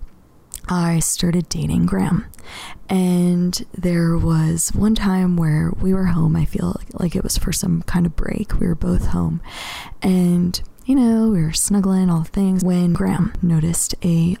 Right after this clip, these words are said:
lump on my left breast. And I was a junior in college.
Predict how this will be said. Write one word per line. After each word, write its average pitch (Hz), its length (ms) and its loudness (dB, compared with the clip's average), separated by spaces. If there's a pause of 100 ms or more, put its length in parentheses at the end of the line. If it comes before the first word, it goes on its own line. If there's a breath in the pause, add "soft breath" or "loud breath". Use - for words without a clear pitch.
lump 202 460 0
on 160 220 2
my 165 160 2
left 170 360 0
breast. - 540 -4 (560 loud breath)
And 175 580 2 (140)
I 226 400 2
was 170 680 0
a 185 80 -2
junior 165 340 2
in 220 140 2
college. 180 560 -2